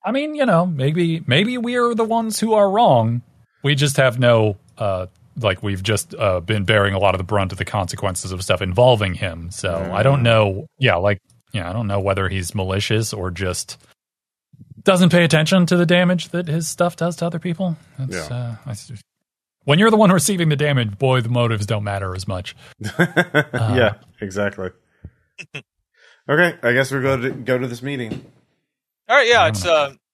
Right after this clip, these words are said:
Speaker 3: essentially it's, you know, it's inter-enclave, inter-enclave, uh, business is discussed. You know, well, the, well, the leaders have to be there. You know, an-, anyone can come and watch if they want to. Most don't because it's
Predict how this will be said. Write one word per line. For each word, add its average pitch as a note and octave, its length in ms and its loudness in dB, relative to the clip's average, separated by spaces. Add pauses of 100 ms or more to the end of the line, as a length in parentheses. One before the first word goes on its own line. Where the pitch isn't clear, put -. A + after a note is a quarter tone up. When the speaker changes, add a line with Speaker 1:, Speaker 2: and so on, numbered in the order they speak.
(240)
Speaker 3:
essentially G#3 400 0
it's, F3 180 -2
you E3 60 -6
know, C#3+ 260 -2
it's C#3+ 300 -12
inter-enclave, E3 840 0
inter-enclave, D3 840 -2
uh, A2+ 280 -4
business C3+ 520 -8
is A#2+ 240 -14
discussed. - 640 -8 (800)
You D3+ 60 -6
know, C3+ 100 0
well, C#3+ 80 -4
the, D3+ 100 -10
well, E3 140 6
the E3+ 100 2
leaders A#3+ 320 2
have E3+ 180 2
to D#3+ 80 -10
be D3 140 -4
there. B2 300 -2
You E3 100 -6
know, C3+ 200 -8
an-, C#4+ 220 2
anyone G3+ 380 0
can C3 180 -16
come C#3+ 180 -6
and A#2+ 80 -12
watch A#2+ 300 -2
if A#2 60 -18
they A#2 100 -8
want G#2+ 240 -12
to. A2 340 -12
Most D#3+ 320 0
don't B2+ 340 -4
because A#2+ 220 -10
it's A2+ 160 -20